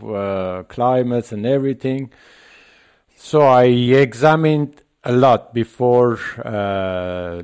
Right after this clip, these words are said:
deciding for Vayot Dzor. Um, and, uh, Vayot Dzor, the choice for Vayot Dzor is because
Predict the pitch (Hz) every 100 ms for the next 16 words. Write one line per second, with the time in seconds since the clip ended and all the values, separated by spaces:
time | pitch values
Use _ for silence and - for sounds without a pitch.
0 | 87 120 113 131 123 123 120 123 - 117
1 | 113 101 110 113 113 95 139 113 98 117
2 | 120 - _ 110 104 98 92 87 87 87
3 | 87 82 82 _ _ 113 107 104 101 95
4 | 104 101 95 113 127 135 127 113 131 147
5 | 139 117 113 - 143 156 143 - - 127
6 | 117 107 113 113 110 104 135 135 139 135
7 | - _ _ _ _ _ _ _ 139 110
8 | 98 113 - 123 107 -